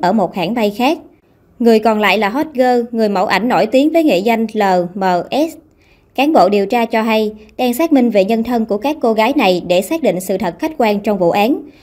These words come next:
bởi những thông tin hiện nay có ảnh hưởng nhất định đến ngành nghề và một số hãng hàng không trong nước. Không loại trừ Mỹ Hạnh và các chân dài tự nhận là tiếp viên hàng không để nâng giá trong các cuộc mua,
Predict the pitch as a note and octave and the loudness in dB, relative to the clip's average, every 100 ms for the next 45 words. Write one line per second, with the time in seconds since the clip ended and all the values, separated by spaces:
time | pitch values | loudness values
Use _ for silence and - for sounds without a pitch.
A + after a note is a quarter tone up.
0 | _ - G#3 B3 B3 C#4 A#3+ A#3 A3 F#3 | _ 0 2 2 0 -2 0 0 0 0
1 | G3 G#3+ G#3+ C4+ F3+ A#3+ F3 A3+ D#4+ C4 | 0 -2 0 -2 0 0 0 2 0 2
2 | E3 F3 C4+ C#4+ F3+ F#3 F#3 E3+ - _ | 0 0 0 0 0 2 2 0 -10 _
3 | - G3+ G3 F#3+ C#4+ D#4 B3+ G#3+ A3+ C4+ | -2 0 0 -2 -2 -2 -2 -2 -4 -2
4 | G#3+ G3 G#3+ G3+ C4 G4 - - _ _ | -4 -2 -2 2 2 0 -6 -20 _ _
5 | _ C4+ B3+ F3+ F3 G#3 F#3+ G3 C4 F3 | _ 0 2 0 2 0 2 0 0 -2
6 | F3+ F#3 C#4+ D#4 A#3+ G#3+ G3 F3+ F3+ F#3 | -2 -2 -2 -2 -2 0 0 2 -2 -2
7 | F3 F#3 F3+ D4+ D#4 B3 G#3+ G3 E3+ G#3+ | -2 -2 -2 -4 0 0 0 -4 -2 -2
8 | G3+ F3 A3+ A3+ G3+ G3 D4 B3+ G#3 C4+ | 0 0 0 0 0 -2 -2 -4 -2 -4
9 | C#4 B3+ G#3+ G#3 G3+ | -2 -2 0 0 0